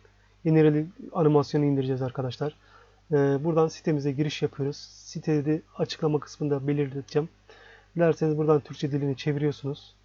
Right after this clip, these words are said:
Şu şekilde Türkçe diyoruz ve kapatıyoruz şuradan. Ücretsiz deneme ve şimdi satın al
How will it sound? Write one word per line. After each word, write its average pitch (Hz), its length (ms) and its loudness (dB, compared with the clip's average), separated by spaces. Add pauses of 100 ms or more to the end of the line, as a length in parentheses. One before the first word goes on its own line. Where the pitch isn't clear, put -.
(680)
Şu - 80 -20
şekilde 135 460 -8 (420)
Türkçe 147 280 -4
diyoruz 135 380 -4
ve 147 80 2
kapatıyoruz 143 540 -4
şuradan. 143 280 -4 (1120)
Ücretsiz 160 560 -2
deneme 160 360 4
ve 170 180 -2
şimdi 156 380 -2
satın 151 300 0
al 147 180 2